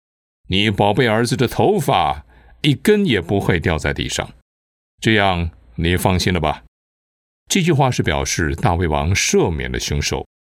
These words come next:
而且不会受到任何处罚。不料，这个妇人还是不走，话锋一转，直接挑明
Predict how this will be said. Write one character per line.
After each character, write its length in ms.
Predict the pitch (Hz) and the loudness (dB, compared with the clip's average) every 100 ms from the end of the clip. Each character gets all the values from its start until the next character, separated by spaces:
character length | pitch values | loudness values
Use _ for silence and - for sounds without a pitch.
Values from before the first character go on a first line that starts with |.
| _ _ | _ _
而 160 | 95 95 | 0 0
且 240 | - 64 | 0 -4
不 400 | - 80 95 110 | -2 0 0 0
会 260 | - 85 65 | 0 -2 -2
受 220 | - 73 | -2 -4
到 140 | 69 | -2
任 160 | 67 85 | -2 -4
何 140 | 78 | -4
处 120 | 76 - | -6 -8
罚。 260 | - - - _ _ _ _ _ _ _ _ - | -14 -16 -18 _ _ _ _ _ _ _ _ -4
不 80 | |
料， 160 | 71 - - _ _ - | -2 -2 -8 _ _ -2
这 100 | 139 | 0
个 80 | 127 | 2
妇 140 | 190 | 2
人 240 | 147 151 | 4 2
还 420 | 151 104 95 147 220 | 2 2 2 2 0
是 160 | - | 0
不 160 | 160 185 | 0 0
走， 480 | 117 67 67 69 - _ _ _ _ _ _ | 0 -2 -2 -6 -10 _ _ _ _ _ _
话 220 | - 117 | -2 0
锋 180 | 101 139 | 2 2
一 160 | 226 214 | 2 2
转， 380 | - 78 67 69 | 0 -2 -2 -4
直 400 | - 87 117 175 | -4 0 2 2
接 280 | 185 175 165 | 2 0 0
挑 260 | - 69 | -2 -2
明 520 | 67 67 80 110 131 | -2 -2 0 2 0